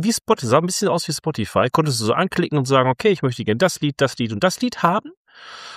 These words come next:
Und dann wurde das langsam auf deinen P C heruntergeladen. Also nicht gestreamt, sondern es würde tatsächlich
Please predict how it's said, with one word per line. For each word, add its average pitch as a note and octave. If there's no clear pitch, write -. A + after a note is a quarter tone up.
Und C#3+
dann C3+
wurde G#3
das D3+
langsam D3+
auf -
deinen B2+
P -
C C#3+
heruntergeladen. F2+
Also F#2
nicht C3+
gestreamt, G#3+
sondern A#2+
es G#2+
würde D#3
tatsächlich F3+